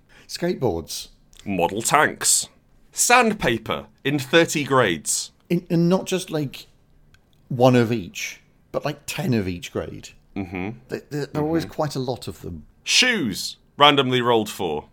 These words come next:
Speaker 1: Pair? Question mark?
Speaker 2: A child's pretend kitchen set.
Speaker 1: It's just rammed with this bizarre stuff. Like, some of it is heavy duty. Like, you can get an angle grinder.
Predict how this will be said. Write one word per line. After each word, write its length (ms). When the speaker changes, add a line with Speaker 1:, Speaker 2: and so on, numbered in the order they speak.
Speaker 1:
Pair? 340
Question 420
mark? 400
Speaker 2:
A 100
child's 460
pretend 480
kitchen 400
set. 380
Speaker 1:
It's 140
just 280
rammed 600
with 160
this 160
bizarre 800
stuff. 560
Like, 200
some 200
of 160
it 220
is 160
heavy 480
duty. 480
Like, 180
you 100
can 100
get 160
an 120
angle 400
grinder. 640